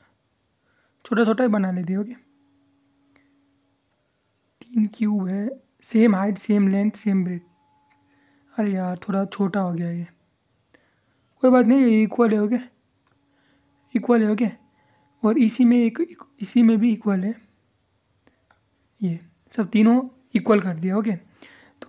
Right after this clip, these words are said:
क्या, अ, फॉर्म हो गया? क्यूबॉइड फॉर्म हो गया। तो बोल रहा है, अब देखिए, इसमें जो ले-, अ, सबका साइड क्या है? पाँच पाँच करके है। अ, लेंथ, ब्रेथ, हाइट सब पा-, पाँच करके है, ओके। ये सब पाँच पाँच करके है। तो यहाँ से देखिए,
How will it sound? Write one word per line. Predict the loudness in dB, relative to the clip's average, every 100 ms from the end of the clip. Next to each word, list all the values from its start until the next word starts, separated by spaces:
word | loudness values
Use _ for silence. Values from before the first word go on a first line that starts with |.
| -6
क्या, | 0 2
अ, | 0 -2 2 2 2
फॉर्म | 2 2 4
हो | 2
गया? | 0
क्यूबॉइड | -2 0 2 2 0
फॉर्म | -2 -4
हो | -4 -8
गया। | -14 _ _ _ _ _ _ _ -2
तो | 2
बोल | 4 2
रहा | 2 0
है, | -2 -6 _ _ _ _ _ _ _ -6
अब | -2
देखिए, | 0 0 2
इसमें | 2 4 4 4
जो | 4 4
ले-, | 4 4 4 4
अ, | 2 0
सबका | 0 -2 0
साइड | 0 2 2 2
क्या | 0
है? | -2
पाँच | -2 -2 0 0
पाँच | -2 -2
करके | -4 -4 -6
है। | -8 _ _ _ _ _ _ _ _ _ _ _ -4
अ, | 0
लेंथ, | 2 2 2
ब्रेथ, | 2 0 -2
हाइट | -4 -4
सब | -2 -4
पा-, | -2 -2 -2
पाँच | -4
करके | -4 -8 -10
है, | -20 _ _ -6 -4
ओके। | -4 -8 _ _ _ _ _ -20 _ _ -2
ये |
सब | -2 -2
पाँच | 0 0 0
पाँच | -2
करके | -2 -6 -6
है। | -10 _ -20 _ _ 0
तो | 4
यहाँ | 6 4
से | 2
देखिए, | 0 0 0 0